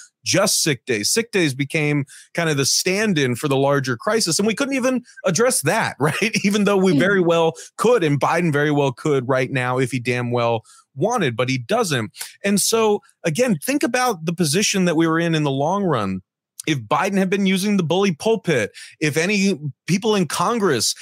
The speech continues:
Speaker 1: had been, like, f-, making a stink about the, the, the corporate, you know, robbery that is playing out in front of us in broad daylight,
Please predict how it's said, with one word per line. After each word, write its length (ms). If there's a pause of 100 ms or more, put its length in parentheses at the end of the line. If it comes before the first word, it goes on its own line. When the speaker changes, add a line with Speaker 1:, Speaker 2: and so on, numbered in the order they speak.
(160)
Speaker 1:
had 220
been, 240
like, 320
f-, 340
making 540
a 60
stink 580
about 520 (360)
the, 280
the, 200
the 160
corporate, 720 (120)
you 120
know, 140
robbery 720
that 180
is 120
playing 360
out 140
in 60
front 300
of 140
us 260
in 160
broad 380
daylight, 540